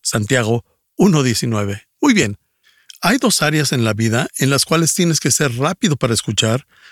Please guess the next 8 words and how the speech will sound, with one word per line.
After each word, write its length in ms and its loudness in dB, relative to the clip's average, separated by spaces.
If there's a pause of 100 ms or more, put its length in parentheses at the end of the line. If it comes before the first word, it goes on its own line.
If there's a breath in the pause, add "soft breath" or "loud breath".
(140)
y 140 2
lento 360 0
para 180 0
hablar 420 -2 (680)
y 100 2
lento 320 0
para 200 0
enojarte. 680 -2